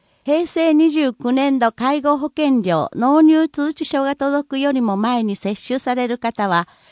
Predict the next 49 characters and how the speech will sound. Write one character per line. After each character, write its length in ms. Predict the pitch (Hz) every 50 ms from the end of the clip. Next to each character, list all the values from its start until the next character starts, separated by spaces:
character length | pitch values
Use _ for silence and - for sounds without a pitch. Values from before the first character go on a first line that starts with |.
| _ _ _ _ _
平 200 | - 254 277 320
成 240 | 311 - - 320 320
二 200 | 302 302 320 320
十 200 | 277 311 285 247
八 300 | 214 190 202 - - 247
年 240 | 269 262 277 277 277
度 100 | 269 262
分 300 | 214 208 196 185 180 165
を、 160 | 147 131 - _ _ _ _ _ _ _ _ _ _ _ _ _
七 220 | - - - - 320
月 300 | 302 330 339 - 339 320
以 100 | 320 302
降 220 | - - 294 277
に 160 | 254 233 214
接 180 | - - 214 233
種 220 | 220 - - 262
さ 160 | 254 - 254 254
れ 120 | 247 240
る 80 | 240 247
方 320 | - 233 233 - 208 190
は、 220 | 175 160 180 185 _ _ _ _ _ _ _
平 240 | - 269 285 320 311
成 240 | - - 311 311
二 160 | 302 294 311 294
十 240 | 269 294 269 233
九 160 | 190 - - 240
年 240 | 254 269 302 302
度 140 | 294 311 302
分 260 | 254 262 254 240 233
を 160 | 233 240 - - -
お 80 | 175
持 140 | 175 190 214
ち 140 | - - 214
く 140 | - 208 190
だ 140 | 190 190 190
さ 180 | - 185 185
い。 80 | 170 - _ _ _ _ _ _ _ _ _ _ _ _ _ _ _ _ _ _ _ -
納 260 | 208 247 294 330 339
入 240 | 330 320 330 330 339
通 240 | 330 - 302 311 311
知 100 | - -
書 260 | - - 294 269 277
を 40 | 285
紛 300 | - - 277 285 311 262
失 200 | - - - 294
さ 180 | - - 254 254
れ 120 | 254 220
た 140 | - 170 175
人、 380 | 175 - - - 175 156 -